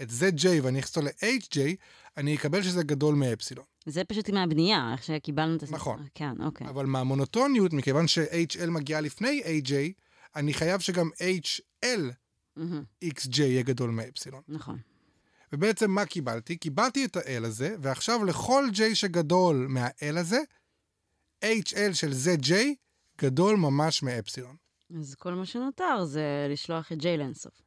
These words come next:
Speaker 1: לשלוח את J לאינסוף, ולהשתמש ברציפות של אייץ' אל, ומה נקבל? ש-H L Z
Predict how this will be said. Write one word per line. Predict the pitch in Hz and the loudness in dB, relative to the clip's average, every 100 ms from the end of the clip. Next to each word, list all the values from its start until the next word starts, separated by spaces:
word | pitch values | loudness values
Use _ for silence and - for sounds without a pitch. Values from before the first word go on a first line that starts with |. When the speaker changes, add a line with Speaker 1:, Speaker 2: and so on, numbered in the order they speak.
| _ | _
Speaker 1:
לשלוח | 131 185 190 165 | -8 0 0 2
את | 147 | 0
J | |
לאינסוף, | 139 139 127 117 - 107 156 - | 0 2 0 -4 -6 -8 -8 -6
ולהשתמש | 123 117 143 160 | -6 -2 -2 0
ברציפות | 151 151 139 143 - 214 180 | 0 -2 -2 -6 -4 0 0
של | - 139 | 0 -4
אייץ' | 151 143 135 127 | -2 -4 -4 -8
אל, | 120 170 | -6 -4
ומה | 156 139 | -2 0
נקבל? | 147 139 113 107 135 196 | -2 -4 -8 -6 -6 -4
ש-H | - 147 165 175 165 | -4 -4 -2 -2 -2
L | 185 190 170 | -4 -2 2
Z | 247 247 | 2 2